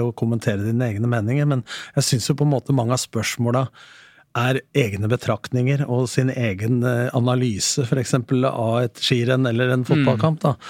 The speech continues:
Speaker 1: Og det er egentlig helt uvedkommende. Bare still meg et spørsmål, så skal jeg svare. Så jeg synes på en måte den blir kalt fotballeksperter, men de er journalister.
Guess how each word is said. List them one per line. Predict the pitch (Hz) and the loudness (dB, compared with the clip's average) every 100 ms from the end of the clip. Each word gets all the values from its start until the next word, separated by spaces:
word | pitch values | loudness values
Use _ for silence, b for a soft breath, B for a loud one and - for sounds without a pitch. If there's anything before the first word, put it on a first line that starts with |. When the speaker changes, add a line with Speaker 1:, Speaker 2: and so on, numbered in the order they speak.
| B | B
Speaker 1:
Og | - | 0
det | 135 | 2
er | 123 | 2
egentlig | 110 139 | 0 2
helt | 120 131 143 | 2 2 0
uvedkommende. | 104 104 - 120 165 151 | 0 -2 0 2 2 2
Bare | 131 | -2
still | - 107 | -2 0
meg | 113 127 | 0 0
et | - | -4
spørsmål, | 104 - 147 - | -6 -2 -2 -2
så | 127 | -2
skal | - 131 | -2 -2
jeg | - | 0
svare. | 143 117 170 B B - | 0 2 -2 B B -2
Så | 160 | 2
jeg | 156 | 2
synes | 147 135 | 2 2
på | 165 | 2
en | 147 | 0
måte | 135 156 143 | 2 2 2
den | 139 135 | 2 2
blir | 139 - | 2 0
kalt | - 120 127 - | 2 2 2 -4
fotballeksperter, | - 165 - 107 110 110 - 123 170 | -2 -2 0 -2 -2 -2 -2 -2 2
men | 160 139 | 2 2
de | 127 | 2
er | 110 | 2
journalister. | - 143 143 139 110 - | 2 2 2 0 -2 -6